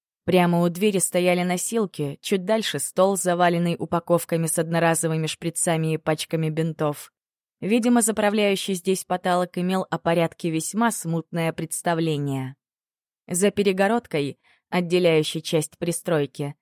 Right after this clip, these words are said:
находились четыре кровати — пара тумбочек и шкаф. Завершал обстановку холодильник с прозрачной дверцей, набитой упаковками с ампулами и пузырьками.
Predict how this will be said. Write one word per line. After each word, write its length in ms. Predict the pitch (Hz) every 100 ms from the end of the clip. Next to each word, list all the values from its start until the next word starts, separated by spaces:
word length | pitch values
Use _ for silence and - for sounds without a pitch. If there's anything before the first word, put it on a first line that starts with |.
| _ _
находились 580 | - 185 - 196 240 226
четыре 380 | - 220 - 208
кровати — 640 | - 208 196 143 - 131 - _ _ _ -
пара 240 | 240 208
тумбочек 760 | 156 - 196 196 185 - - - _ _
и 100 | -
шкаф. 520 | 226 - 147 139 - - _ _ _ _ -
Завершал 520 | 175 220 220 - 269
обстановку 600 | - - - 214 214 -
холодильник 720 | 196 - 196 196 214 233 156 -
с 100 | -
прозрачной 580 | 170 160 165 156 - 170
дверцей, 540 | 160 160 143 - 151
набитой 420 | 156 151 151 156
упаковками 640 | 151 156 - 156 - 156
с 120 | 151 -
ампулами 560 | 196 190 156 147 151 151
и 160 | 180
пузырьками. 840 | - 175 185 185 - 151 135 131